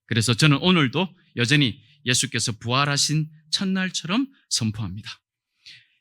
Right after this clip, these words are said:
예수께서 부활하셨습니다. 예수께서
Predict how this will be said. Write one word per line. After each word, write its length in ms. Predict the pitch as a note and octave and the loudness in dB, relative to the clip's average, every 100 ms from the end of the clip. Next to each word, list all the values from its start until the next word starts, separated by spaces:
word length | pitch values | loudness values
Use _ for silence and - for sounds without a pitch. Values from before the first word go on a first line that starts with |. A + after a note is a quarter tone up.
| _ | _
예수께서 600 | - G#2+ - - B2 - - - _ _ _ _ _ - | -6 -4 -4 -2 -2 -2 -6 -20 _ _ _ _ _ -14
부활하셨습니다. 880 | G#2 E2 F2 - - - - - _ _ _ _ _ - | -10 -8 -8 -6 -8 -12 -20 -20 _ _ _ _ _ 0
예수께서 720 | D3 D3+ - D3 F3 G3+ | 2 2 0 0 0 -2